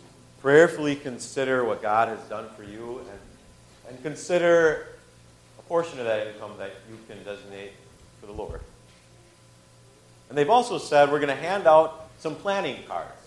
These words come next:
You can pick those up today, or, or you can get them in the mail." And that's gonna help the church plan out the year, and that's gonna help you tangibly see what you can give.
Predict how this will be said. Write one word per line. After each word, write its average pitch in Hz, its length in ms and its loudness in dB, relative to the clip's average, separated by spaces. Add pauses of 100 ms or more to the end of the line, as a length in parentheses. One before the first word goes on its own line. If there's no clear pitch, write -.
(460)
You 143 140 -14
can - 20 -10
pick 165 180 -4
those 139 160 -2
up 139 180 0
today, 135 280 0
or, 117 220 -2
or 110 100 -10
you 117 160 -12
can 117 80 -20
get 117 180 -14
them 110 120 -16
in 104 80 -16
the 95 60 -16
mail." 98 280 -14 (600)
And 143 100 -6
that's 208 200 2
gonna 180 200 2
help 160 340 6
the 143 80 -6
church 165 500 0 (140)
plan 151 360 2
out 143 340 4
the 123 60 -12
year, 135 500 -4 (160)
and 127 100 -8
that's 196 240 0
gonna 160 140 -8
help 143 360 -4
you 160 300 -4 (260)
tangibly 180 520 0
see 156 760 -6 (1200)
what 127 180 -10
you 127 140 -16
can 139 100 -20
give. 98 200 -6